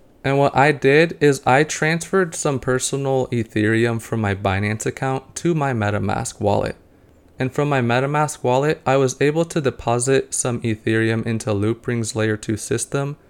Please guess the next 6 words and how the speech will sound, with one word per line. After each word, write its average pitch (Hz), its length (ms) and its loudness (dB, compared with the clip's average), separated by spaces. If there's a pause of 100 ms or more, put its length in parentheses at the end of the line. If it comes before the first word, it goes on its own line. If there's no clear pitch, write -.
(160)
and 131 160 0
activate 143 520 2
trading 113 520 0
on 113 200 2
Loopring's 104 420 -4
protocol. - 640 -4